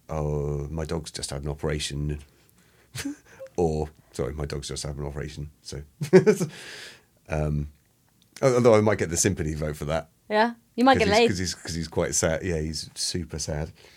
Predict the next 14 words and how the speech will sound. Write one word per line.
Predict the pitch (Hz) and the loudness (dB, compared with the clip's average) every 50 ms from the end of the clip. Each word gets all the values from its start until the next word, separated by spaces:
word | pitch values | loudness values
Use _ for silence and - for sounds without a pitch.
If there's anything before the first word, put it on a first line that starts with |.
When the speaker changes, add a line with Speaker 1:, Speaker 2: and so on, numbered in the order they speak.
| - - _ _ _ _ _ _ _ - - - - | -20 -20 _ _ _ _ _ _ _ -20 -16 -10 -6
Speaker 1:
Um, | 80 80 80 78 78 76 76 76 _ - - - - - - - - - _ _ _ _ _ _ _ _ _ _ - - - | -2 -2 0 0 -2 -4 -6 -10 _ -20 -20 -20 -20 -20 -20 -20 -20 -20 _ _ _ _ _ _ _ _ _ _ -20 -6 -2
but, | 92 87 - - | 0 0 2 2
um, | 87 87 85 85 82 82 80 82 82 80 80 - _ _ _ _ _ _ _ _ _ _ _ - | 2 4 4 6 4 4 4 2 0 -2 -4 -10 _ _ _ _ _ _ _ _ _ _ _ -2
yeah, | 107 95 76 73 73 - | 0 0 0 0 -2 -4
talking | - 123 110 92 92 90 | -2 -2 0 0 0 2
negatively | 87 87 85 82 82 - 87 76 82 85 85 82 80 80 80 - - _ _ _ _ _ _ _ _ _ _ _ _ - | 2 2 0 0 -2 -6 -4 -4 -2 0 0 0 0 -2 -6 -10 -14 _ _ _ _ _ _ _ _ _ _ _ _ -6
or | 82 76 73 76 - - _ _ | -2 0 0 0 -2 -4 _ _
inappropriately, | - 101 87 82 80 - 95 92 82 - - 95 92 73 85 101 101 98 98 95 - - _ _ _ _ _ _ _ _ _ _ _ _ _ _ _ - | -2 0 0 0 0 0 0 0 0 0 0 0 0 2 2 0 0 0 -2 -4 -10 -16 _ _ _ _ _ _ _ _ _ _ _ _ _ _ _ -6
um, | 80 78 78 78 76 76 76 76 78 76 76 76 - _ _ _ _ _ _ _ _ _ _ _ _ _ - | -4 -2 -2 -2 -2 -2 0 0 -2 -2 -4 -6 -10 _ _ _ _ _ _ _ _ _ _ _ _ _ -8
you | - 85 | -4 -2
know, | 76 76 80 80 78 - | -2 -2 -2 -4 -8 -10
shouting. | - - - - 92 85 85 82 - 92 87 85 85 85 85 85 82 - | -12 -10 -6 -4 -2 -2 -4 -4 -4 -4 -2 -2 -2 -2 -2 -4 -4 -6
Speaker 2:
Yeah. | 214 202 190 190 95 95 | -6 -4 -2 0 0 0
Speaker 1:
Um, | 85 80 80 78 78 78 78 78 76 | 0 -2 -2 -2 -2 -2 -2 -4 -6